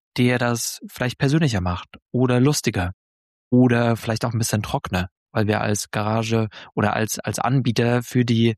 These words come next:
für diese Zielgruppe das genauso machen. Und da ist es dann wirklich die, die Weiterentwicklung oder so die Schärfung davon, die manchmal wichtig ist,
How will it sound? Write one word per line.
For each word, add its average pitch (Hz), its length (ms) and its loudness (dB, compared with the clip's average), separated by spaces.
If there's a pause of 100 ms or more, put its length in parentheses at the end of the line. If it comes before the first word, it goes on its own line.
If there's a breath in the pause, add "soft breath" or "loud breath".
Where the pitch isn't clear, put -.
(100)
für - 120 -12
diese 110 260 -4
Zielgruppe 123 600 0 (520 loud breath)
das - 340 -4 (140)
genauso 117 280 0
machen. 123 260 -4
Und 104 220 -4
da 131 160 0
ist 147 140 -6
es 123 100 -8
dann 120 340 -4 (800)
wirklich 113 260 -4
die, 107 300 -2
die 110 160 -4
Weiterentwicklung 147 960 -2
oder 113 200 2
so 107 180 -2 (640 loud breath)
die 110 340 2
Schärfung 131 460 -2
davon, 131 340 -2
die 123 80 -2
manchmal 127 340 -2
wichtig 127 320 -2
ist, 135 260 -2